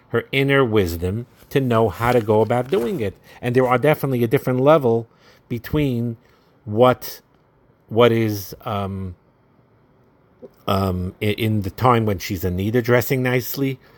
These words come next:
versus the time when she's not a nida. Always b'derech tznius, but there's still difference in levels. And the woman has the wisdom to know how to go about it.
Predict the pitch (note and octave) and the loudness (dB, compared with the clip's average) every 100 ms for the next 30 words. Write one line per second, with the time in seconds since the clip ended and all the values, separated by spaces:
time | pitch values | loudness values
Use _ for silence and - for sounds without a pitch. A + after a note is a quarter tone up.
0 | _ - F#2+ B2 - B2 G#2+ G#2+ - G#2+ | _ -6 0 0 0 -4 -4 -6 -2 0
1 | G#2+ G#2 G2 - F#2+ G2 F#2+ E2+ E2 D2 | 0 -2 -4 -8 -6 -2 -2 -2 -6 -6
2 | E2 D2 - - _ C#3+ F3 D3+ A2+ A#2 | -10 -10 -16 -20 _ 4 4 4 0 -4
3 | A2+ G2+ - - B2 C#3+ F3+ - - _ | -4 -4 -8 -12 -8 -4 -6 -8 -18 _
4 | _ A2 G#2+ - C#3+ C3+ B2 A#2+ - A2 | _ -10 -8 -6 -2 -2 -2 -8 -8 -10
5 | - G2+ F#2 D#2 D2+ - - - _ _ | -8 -8 -8 -8 -10 -14 -16 -20 _ _
6 | - - G2 G#2+ A2+ C#3 C#3 B2 B2 A2+ | -20 -10 -2 2 2 2 2 0 0 0
7 | B2 E3 C#3+ B2 - A2+ A2+ A#2 G#2+ G2+ | 0 0 -2 -6 -8 -6 -4 -4 -4 -6
8 | F#2 F#2+ F2+ F2 F2 D#2 | -4 -4 -4 -4 -4 -6